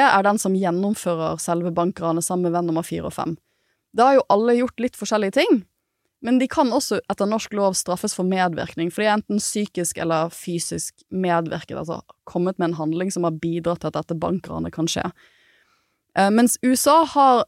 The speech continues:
med, har gjennom conspiracy medvirkningsregler som er enda videre enn det man vanligvis har. Man har en europeisk kontekst. Dette er min dagens, jeg vet ikke om det er en fun fact, men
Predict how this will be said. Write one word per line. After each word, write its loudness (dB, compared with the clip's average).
med, 4
har 6
gjennom 2
conspiracy 0
medvirkningsregler 0
som -2
er -2
enda 2
videre -2
enn 0
det 2
man -2
vanligvis -2
har. -4
Man -2
har 0
en -4
europeisk -4
kontekst. -6
Dette -4
er -2
min -2
dagens, 0
jeg -8
vet -6
ikke -4
om 0
det 0
er -2
en -14
fun -2
fact, -4
men 2